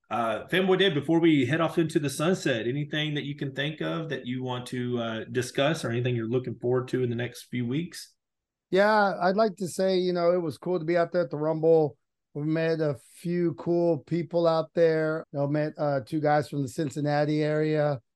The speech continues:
Speaker 2: It was wa-, his first Royal Rumble, which I think that's always great whenever you do have fans and, uh, they get to go to, uh, W W E events, but then they actually get, like, their first pay-per-view.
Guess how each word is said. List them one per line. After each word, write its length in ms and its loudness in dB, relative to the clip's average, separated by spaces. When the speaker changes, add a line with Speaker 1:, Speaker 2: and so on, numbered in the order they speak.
Speaker 2:
It 40 -8
was 320 -6
wa-, 420 -8
his 220 -6
first 280 0
Royal 240 2
Rumble, 440 0
which 220 -6
I 100 0
think 140 4
that's 180 2
always 320 4
great 320 4
whenever 380 -4
you 180 -4
do 140 2
have 260 0
fans 400 -2
and, 180 -6
uh, 320 -2
they 140 -2
get 160 -4
to 100 -14
go 160 -2
to, 500 -6
uh, 220 -6
W 300 -4
W 200 -2
E 40 -2
events, 340 -2
but 180 -10
then 160 -2
they 100 -4
actually 320 -6
get, 200 -6
like, 200 -8
their 160 -8
first 360 -6
pay-per-view. 560 -4